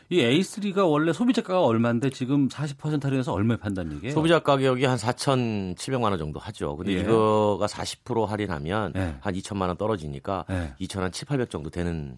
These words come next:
Speaker 2: 값에 살 수 있다라는 거예요.
Speaker 1: 아, 그래요?
Speaker 2: 예, 예.
Speaker 1: 그럼 국산차, 동급 국산차 값 정도?
Speaker 2: 그렇죠. 뭐 일부 옵션 트림별로 좀 낮은 거를 구매하면
Speaker 1: 예.
Speaker 2: 그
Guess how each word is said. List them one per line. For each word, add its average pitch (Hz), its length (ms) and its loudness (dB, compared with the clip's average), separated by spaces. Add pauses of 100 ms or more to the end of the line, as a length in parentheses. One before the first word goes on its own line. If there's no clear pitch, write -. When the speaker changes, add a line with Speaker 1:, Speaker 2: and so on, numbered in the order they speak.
Speaker 2:
값에 - 300 -12
살 110 160 -10
수 87 140 -14
있다라는 80 360 -6
거예요. 67 540 -14
Speaker 1:
아, - 220 -6
그래요? 85 480 -6
Speaker 2:
예, 76 40 -8 (100)
예. 67 300 -10 (100)
Speaker 1:
그럼 196 120 -4
국산차, 220 680 2
동급 185 400 -2
국산차 190 480 0
값 156 200 -6 (120)
정도? 143 640 -2 (140)
Speaker 2:
그렇죠. 127 580 2
뭐 110 180 2
일부 131 1120 6
옵션 127 440 2
트림별로 151 840 0
좀 117 100 -2
낮은 92 340 -2
거를 113 200 0
구매하면 92 720 -2
Speaker 1:
예. 90 220 -2 (240)
Speaker 2:
그 82 480 -6